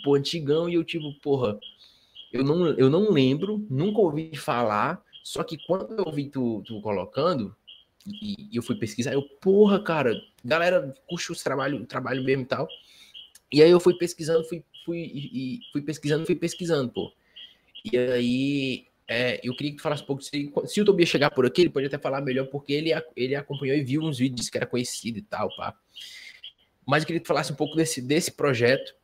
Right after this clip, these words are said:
se foi daí que, tipo, tu deu o teu ponto de partida, ah, na internet, ou por meio de roteirizar as coisas, fazer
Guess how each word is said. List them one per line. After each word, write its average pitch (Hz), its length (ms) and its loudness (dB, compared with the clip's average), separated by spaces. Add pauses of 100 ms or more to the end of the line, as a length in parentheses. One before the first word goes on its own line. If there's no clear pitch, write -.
se - 220 0
foi 139 240 6
daí 135 320 6
que, 185 180 -4
tipo, - 340 -4
tu 135 140 -8
deu 127 140 2
o 127 40 -4
teu 139 120 2
ponto 139 240 -6
de - 60 -20
partida, 143 640 -2 (640)
ah, 98 380 0
na 101 180 -2
internet, 117 640 0
ou 110 80 0
por 110 140 -2
meio 104 160 4
de 101 280 -4 (320)
roteirizar 123 500 2
as 120 100 -10
coisas, 110 480 4
fazer 107 320 -6